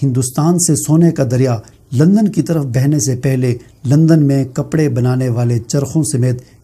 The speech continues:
किसी भी चीज़ में हिंदुस्तान पर बर्तरी नहीं थी।" मेजर वेंकट कहता है,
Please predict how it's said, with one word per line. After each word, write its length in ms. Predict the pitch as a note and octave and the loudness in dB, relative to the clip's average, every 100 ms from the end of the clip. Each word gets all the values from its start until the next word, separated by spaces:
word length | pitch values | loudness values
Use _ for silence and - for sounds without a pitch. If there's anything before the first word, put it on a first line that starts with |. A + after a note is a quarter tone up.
| - | -2
किसी 260 | G3 B3 | 0 0
भी 140 | G#3 F3 | 0 -2
चीज़ 500 | F3 - D#3+ D#3+ C3+ | -4 -4 0 0 0
में 160 | C3+ | -4
हिंदुस्तान 600 | B2 B2+ A#2+ B2+ C#3 C3 | -2 -2 -2 -4 -4 -2
पर 80 | B2+ | -2
बर्तरी 520 | A#2+ G2+ C3 - B2 | -2 -2 -2 0 0
नहीं 240 | A#2+ A2+ A2+ | 2 2 0
थी।" 220 | B2 - - _ _ _ C3+ | -4 -10 -12 _ _ _ 0
मेजर 360 | E3+ F#3 A3 - - | 2 2 -2 -6 -12
वेंकट 380 | A#2+ E3+ F#3+ A3+ | -2 0 0 -4
कहता 320 | - D3+ - | -4 -4 -4
है, 320 | C3+ B2 B2 | -4 -4 -8